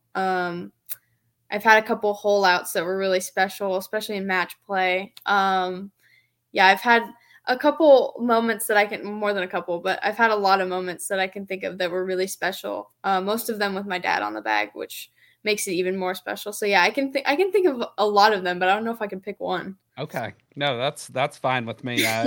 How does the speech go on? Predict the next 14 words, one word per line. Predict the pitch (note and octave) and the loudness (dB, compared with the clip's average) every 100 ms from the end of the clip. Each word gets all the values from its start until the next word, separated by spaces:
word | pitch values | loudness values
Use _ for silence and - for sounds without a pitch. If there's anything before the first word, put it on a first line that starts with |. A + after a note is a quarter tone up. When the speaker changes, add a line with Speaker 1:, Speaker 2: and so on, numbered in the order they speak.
| C4+ | 0
Speaker 2:
I, | C4 C3 E4+ G4 | 0 -4 -4 -8
Speaker 1:
<laughs> | F#4 - | -8 -8
Speaker 2:
w-, | C#3+ D#3+ | -6 -4
I | D3 | 0
was | D#3+ C#3+ | -2 -2
gonna | F#3+ E3 | -4 -4
say, | - D#3 C3 | -2 0 0
it's, | C#3+ C#3 - - | -2 -6 -12 -8
it's, | E3 - - - _ _ _ _ | -8 -8 -18 -20 _ _ _ _
it's | E3+ D#3+ | -6 -2
hard | - G#3+ | 0 2
to | E3 | 0
pick | - D#3+ - - | 0 -2 -2 -2
one, | C3 A#2+ A2+ | 0 0 -2